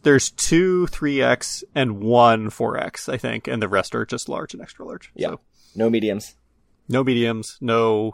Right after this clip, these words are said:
Speaker 1: two X. So keep that in mind.
Speaker 2: When I ordered them, I was like, "We're not gonna sell a single medium.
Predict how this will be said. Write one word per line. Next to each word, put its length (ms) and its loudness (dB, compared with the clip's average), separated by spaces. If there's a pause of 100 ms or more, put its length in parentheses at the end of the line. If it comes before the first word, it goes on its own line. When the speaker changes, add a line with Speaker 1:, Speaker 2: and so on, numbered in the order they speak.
(160)
Speaker 1:
two 180 -6
X. 300 -14 (220)
So 200 -14 (880)
keep 140 -10
that 160 -4
in 60 -8
mind. 280 -12
Speaker 2:
When 200 2
I 120 6
ordered 240 6
them, 180 6
I 60 6
was 100 4
like, 120 2
"We're 80 4
not 100 0
gonna 120 -4
sell 160 -2
a 40 -2
single 300 -2
medium. 360 -6